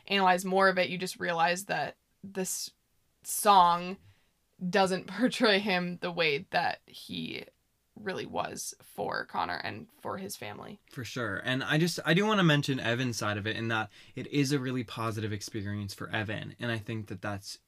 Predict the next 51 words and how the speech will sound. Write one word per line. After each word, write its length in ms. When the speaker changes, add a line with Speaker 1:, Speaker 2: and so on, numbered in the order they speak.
Speaker 2:
really 280
cool 400
and 220
really 220
important 320
Speaker 1:
And 60
it's 80
Speaker 2:
and 80
not 180
Speaker 1:
valid, 180
Speaker 2:
something 300
Speaker 1:
yeah. 80
Speaker 2:
that 140
we 160
should 200
just 260
skim 320
over 320
just 240
because 400
Larry 240
has 240
a 60
lot 200
of 140
downfalls. 640
But 240
I 40
do 140
think 160
it's 100
interesting 540
and 280
important 460
to 60
talk 220
about 220
both, 260
that 200
Evan's 340
never 200
had 180
a 40
father 300
figure. 300
He's 200
never 260
had 180
anyone. 420
And 140
so 260